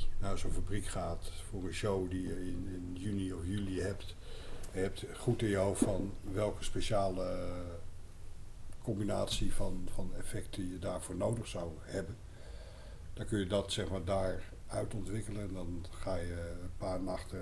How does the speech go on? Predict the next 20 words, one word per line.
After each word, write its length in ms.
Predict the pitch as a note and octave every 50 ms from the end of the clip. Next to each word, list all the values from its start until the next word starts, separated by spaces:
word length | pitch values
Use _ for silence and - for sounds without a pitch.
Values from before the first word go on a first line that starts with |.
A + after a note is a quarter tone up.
| F2 F2 F2+ F2
of 60 | -
een 80 | - -
paar 180 | - G2 F2+ F#2
avonden 420 | F#2+ F#2+ F#2 E2+ E2+ F2+ F2 F2
ga 140 | - F2+ F2
je 80 | E2+
dan 160 | E2+ E2+ E2+ E2+
op 160 | E2+ F2 -
die 100 | - G2+
fabriek 400 | F2+ - - - F#2+ G2 G2 -
zitten. 360 | - - G2+ F2+ - - - - - - - - - - - - - - - -
En 100 | - -
dan 100 | F#2 E2+
kijk 280 | - - G2+ F#2 F2 -
je 140 | - F#2 F2
naar 320 | F2+ F2 E2+ E2+ E2+ - -
het 160 | - - -
effect. 360 | G2 - - - - - -
En 120 | - F#2 F2+
elke 260 | F2 F2 E2+ - -